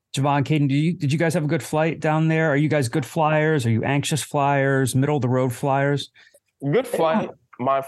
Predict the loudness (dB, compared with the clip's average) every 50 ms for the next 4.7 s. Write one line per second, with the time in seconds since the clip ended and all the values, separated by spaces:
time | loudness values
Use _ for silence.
0 | -10 -10 -4 -4 -4 -4 -2 -2 -2 -2 -2 -4 -6 -6 -4 -4 -4 -6 -6 _
1 | -8 -8 -6 -4 -2 -2 0 0 -2 -2 -4 -4 -4 -4 -6 -4 -4 -6 -6 -4
2 | -4 -4 -4 -2 -2 -4 -4 -4 -4 -8 _ _ _ _ _ _ _ _ _ _
3 | _ _ _ _ -6 -6 -2 -2 -2 -2 -2 -2 -4 -4 -4 -4 -6 -8 -10 -12
4 | _ _ _ _ -4 -2 -2 -2 -2 -4 -6 -10 -10